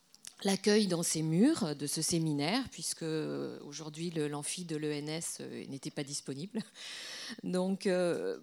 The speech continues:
pour, euh, pour l'E N S, cette collaboration avec l'I A U, elle est, euh, absolument essentielle.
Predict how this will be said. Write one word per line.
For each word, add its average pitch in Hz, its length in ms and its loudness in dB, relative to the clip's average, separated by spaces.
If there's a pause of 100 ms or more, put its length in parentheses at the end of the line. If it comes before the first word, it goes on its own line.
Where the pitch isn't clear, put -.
(100)
pour, 240 300 -2
euh, 190 140 0 (240)
pour 220 140 -2
l'E 254 120 4
N 233 180 4
S, 311 420 2 (400)
cette - 240 2
collaboration 233 800 2
avec 185 280 2
l'I 190 180 2
A 180 80 6
U, 240 380 6
elle 175 140 2
est, 190 460 0
euh, 143 280 -4
absolument 220 540 2
essentielle. 165 640 -4